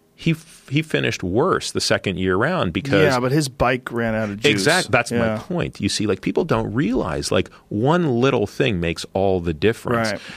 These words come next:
Speaker 1: From a performance standpoint, yeah, he probably would have done a little bit better, but it's not because the drugs were in him per se. It's because the drugs that were in him allowed to train more. So the reason he was a fitter rider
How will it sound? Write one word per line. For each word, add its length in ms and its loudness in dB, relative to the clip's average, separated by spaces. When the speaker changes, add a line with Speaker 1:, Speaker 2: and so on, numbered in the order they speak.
Speaker 1:
From 180 0
a 60 0
performance 640 0
standpoint, 680 -2
yeah, 160 0
he 100 0
probably 240 -2
would 120 2
have 80 0
done 160 0
a 40 0
little 220 0
bit 180 -2
better, 300 -4
but 220 -2
it's 180 0
not 380 -2
because 460 -2
the 100 0
drugs 400 0
were 80 -4
in 140 -4
him 140 -6
per 140 -8
se. 360 -2
It's 120 -8
because 300 -4
the 80 -2
drugs 300 0
that 120 0
were 140 -2
in 160 0
him 120 -2
allowed 340 0
to 80 -8
train 460 -2
more. 300 -10
So 140 -2
the 100 2
reason 380 -2
he 100 -8
was 160 -4
a 80 -2
fitter 420 -2
rider 600 -2